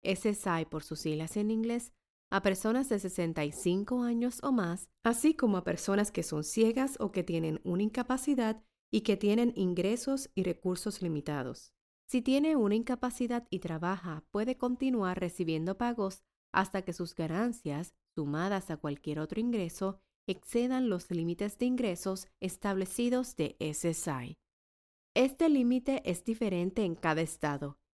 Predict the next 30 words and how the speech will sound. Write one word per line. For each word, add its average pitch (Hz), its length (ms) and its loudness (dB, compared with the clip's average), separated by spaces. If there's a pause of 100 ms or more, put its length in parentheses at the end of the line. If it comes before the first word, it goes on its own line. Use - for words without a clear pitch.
Incluso 208 600 4
si 175 160 0
sus 175 240 -2
pagos 175 420 -2
de 220 140 2
S 220 160 -2
S 226 240 -2
I 226 40 0
cesan, 220 580 -2
por 165 200 -2
lo 151 120 -2
general, 170 580 -2 (420)
su 240 140 2
cobertura 220 600 4
de 165 140 2
Medicaid 208 560 2
continuará 165 840 -2 (280)
si 233 80 2
sus 240 260 -4
ganancias 214 480 0
son 180 240 -2
menores 185 480 0
que 175 140 -4
los 156 240 -6
límites 233 500 -2
de - 80 2
ingresos 190 720 0
de 151 100 0
su 139 140 -6
estado. 139 580 -2